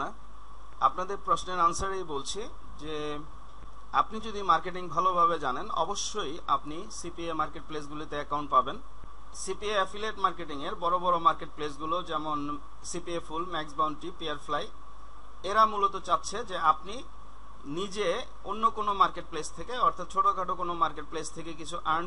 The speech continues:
করেছেন, সামান্য কিছু, সেই আর্নটাই আপনি ওদেরকে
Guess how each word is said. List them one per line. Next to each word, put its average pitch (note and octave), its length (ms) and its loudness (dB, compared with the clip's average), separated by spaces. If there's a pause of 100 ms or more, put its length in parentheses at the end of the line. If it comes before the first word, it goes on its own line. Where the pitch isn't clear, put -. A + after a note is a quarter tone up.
করেছেন, D3 340 -2 (600)
সামান্য F#3+ 320 6 (140)
কিছু, D#3 200 -4 (140)
সেই G3+ 180 -2 (200)
আর্নটাই G3+ 480 0 (140)
আপনি F3 140 -2 (140)
ওদেরকে E3 280 -4